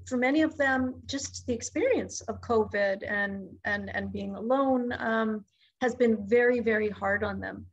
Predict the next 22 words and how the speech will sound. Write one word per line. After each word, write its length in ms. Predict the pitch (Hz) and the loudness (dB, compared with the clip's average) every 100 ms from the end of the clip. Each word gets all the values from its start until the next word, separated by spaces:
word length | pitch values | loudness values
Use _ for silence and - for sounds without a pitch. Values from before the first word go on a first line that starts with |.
| _ _ | _ _
So, 720 | - - 240 226 220 220 - - - - | -12 -2 2 4 6 4 0 -12 -18 -6
uh, 280 | 202 202 202 - - | -2 0 -2 -6 -10
local 520 | 208 220 285 285 320 | 0 2 2 0 -4
survivors 960 | - 285 277 247 247 247 240 233 - - _ | 0 -2 2 2 2 2 2 2 -2 -16 _
who 100 | 247 | -4
will 140 | 226 | -4
speak 380 | 202 - 233 226 | -4 -6 -2 -2
in 120 | 214 | -4
person, 640 | 202 240 247 247 233 214 208 _ _ - - _ _ _ _ | -4 0 0 0 -2 -2 -4 _ _ -20 -20 _ _ _ _
you 140 | - 220 | -2 0
know, 260 | 202 208 - | 0 -4 -6
we, 240 | 226 - - | -8 -8 -4
we 120 | 220 | -2
have 200 | 220 202 220 | -2 -4 -4
on-, 280 | 220 226 - - | -2 -2 -6 -8
we 120 | 220 | -4
have 180 | 214 208 | -2 -2
only 260 | 226 226 | -2 0
a, 180 | 202 202 | 0 -4
a 80 | 202 | -8
couple. 500 | - 277 - - - _ _ _ - - | -6 -6 -4 -10 -10 _ _ _ -18 -4
Um, 480 | 220 214 208 214 | 0 0 -2 -6